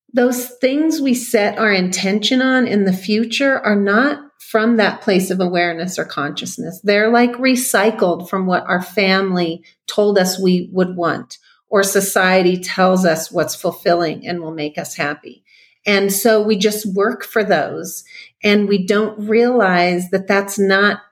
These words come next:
our own actual internal desire or need,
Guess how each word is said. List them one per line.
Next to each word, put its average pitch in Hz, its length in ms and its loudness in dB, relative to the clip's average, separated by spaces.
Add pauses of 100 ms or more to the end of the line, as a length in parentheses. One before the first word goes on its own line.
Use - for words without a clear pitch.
our 190 300 2
own 190 560 2
actual 175 600 0
internal 175 680 -2
desire 160 640 0
or 170 140 0
need, 165 560 -4